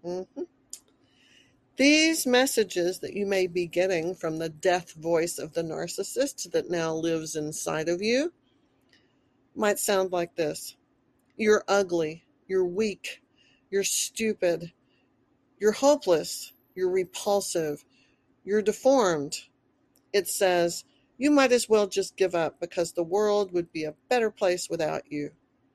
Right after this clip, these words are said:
So, as you internalize all of this, you become depressed, insecure, and stressed. Typically, it provokes the voice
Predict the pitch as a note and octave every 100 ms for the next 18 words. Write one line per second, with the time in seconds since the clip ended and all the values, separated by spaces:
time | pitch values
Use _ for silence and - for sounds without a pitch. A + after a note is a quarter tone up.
0 | _ _ _ _ _ _ _ _ _ -
1 | G3+ F#3 - _ _ _ _ - G#3 G#3
2 | C#4+ B3 F#3 - E3+ F3+ G3 A3+ B3+ C#4
3 | - A#3+ B3+ B3+ C4 C4+ C4+ - _ _
4 | _ _ _ A3 A3+ B3+ A#3+ A3+ G#3+ A3+
5 | - C4 G#3+ - - - _ _ _ A3
6 | A#3 B3+ B3 - C4 A3 D#3+ E3+ _ -
7 | F3 F3+ - - - - - - - -
8 | - - _ _ _ _ _ _ _ _
9 | _ - E4 E4+ F4+ G3 F3 D#3+ E3+ G3+
10 | _ - G#3+ - _ - F#3+ A3 B3+ -
11 | - F#3 E3+ G3 G3+ -